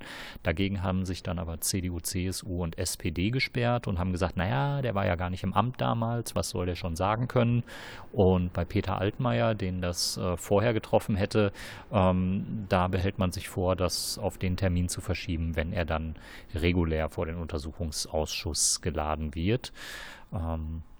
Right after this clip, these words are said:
insgesamt deutlicher Klärungsbedarf und, äh, die Videogeschichte wird weiterhin spannend bleiben und den Ausschuss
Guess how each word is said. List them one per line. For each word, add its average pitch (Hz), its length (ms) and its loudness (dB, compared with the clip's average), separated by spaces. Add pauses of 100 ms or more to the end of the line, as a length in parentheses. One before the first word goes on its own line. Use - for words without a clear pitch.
(920)
insgesamt 127 640 6
deutlicher 107 340 6
Klärungsbedarf 131 1040 0
und, 127 680 0
äh, 107 360 2 (280)
die 107 320 0
Videogeschichte 123 2000 0
wird 92 220 -2
weiterhin 90 420 2
spannend 117 380 0
bleiben 104 380 0
und 92 100 -4
den 92 140 -4
Ausschuss 90 600 -4